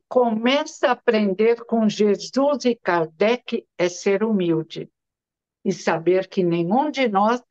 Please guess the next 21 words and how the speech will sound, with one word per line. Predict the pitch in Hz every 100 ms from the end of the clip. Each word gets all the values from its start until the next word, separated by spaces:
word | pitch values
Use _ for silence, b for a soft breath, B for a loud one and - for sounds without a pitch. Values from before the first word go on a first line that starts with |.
| b b
ainda | - 196 202 233 220 190 180
é | 190 214 220 _ _ _
o | 214
Jesus | 196 - 208 175 160 226 247 202 - _ _ _ _ _ -
capaz | 214 202 - 214 202 196
de | 185
orientar, | 196 180 190 185 175 - 190 202
o | 208 226
único. | 262 240 180 170 - 160 - _ _ _ _ _ -
É | 277 311
necessário | 294 294 - 240 233 - 240 240 220 233 _
amor, | 196 196 196 196 214 220 208
humildade | 202 196 190 180 - 185 196 190
e | 185
vencer | 180 175 - 196 185
orgulho. | 185 170 175 185 160 - _ _ _ _ -
Todos | 269 285 285 254 -
nós | 226 226 240 - -
precisamos | 214 208 202 208 196 202 208 208 185
dessa | - 190 185 190
lição. | 165 165 160 - 170 147